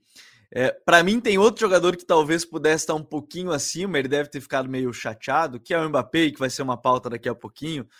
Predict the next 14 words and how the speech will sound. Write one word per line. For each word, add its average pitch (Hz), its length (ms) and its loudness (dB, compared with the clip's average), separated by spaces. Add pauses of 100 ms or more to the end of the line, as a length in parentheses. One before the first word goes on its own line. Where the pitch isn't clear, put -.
(320)
mas 139 680 0 (720)
não 226 160 -2
sei 269 200 2
o - 20 -2
que 220 100 -4
que 196 60 -8
te - 80 -12
parece, 196 400 4
o 165 60 -6
Vini 185 160 -4
merecia 175 360 -2
uma 175 120 -4
colocação 165 580 -4
melhor, 170 720 2